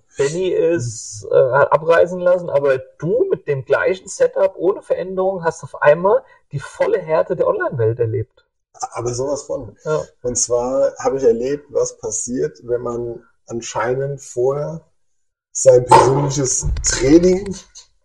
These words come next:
Speaker 2: das war ein Reflex,
Speaker 1: Ja.
Speaker 2: sein persönliches Training lädt und dann in ein Rennen geht und sozusagen, ähm, in, äh, als Ergometer damit fährt, äh, ohne, ohne dass man sozusagen diesen Windschattenbonus hat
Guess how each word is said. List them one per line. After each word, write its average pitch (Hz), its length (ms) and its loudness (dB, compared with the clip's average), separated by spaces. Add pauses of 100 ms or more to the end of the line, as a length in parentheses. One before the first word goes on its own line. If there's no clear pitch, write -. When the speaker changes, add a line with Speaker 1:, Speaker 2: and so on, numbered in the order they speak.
Speaker 2:
das - 180 -8
war - 80 -6
ein 120 100 -8
Reflex, - 440 -10 (300)
Speaker 1:
Ja. 147 140 -12 (360)
Speaker 2:
sein 127 240 6
persönliches 143 640 0
Training 151 520 0
lädt 127 480 0 (260)
und 135 520 -2
dann 135 220 4
in 160 140 0
ein 139 140 2
Rennen 151 360 0
geht 135 280 -4
und 139 140 -6
sozusagen, 127 880 -2 (140)
ähm, 117 500 -2 (1000)
in, 127 320 2
äh, 120 340 4 (140)
als 120 200 -4
Ergometer 127 540 -2
damit 107 260 0
fährt, - 600 -8
äh, 117 60 -4 (240)
ohne, 143 640 0 (100)
ohne 135 240 -4
dass 127 240 -6
man 123 260 -2
sozusagen 120 360 0
diesen 113 300 -8
Windschattenbonus 156 920 -4
hat 147 260 -6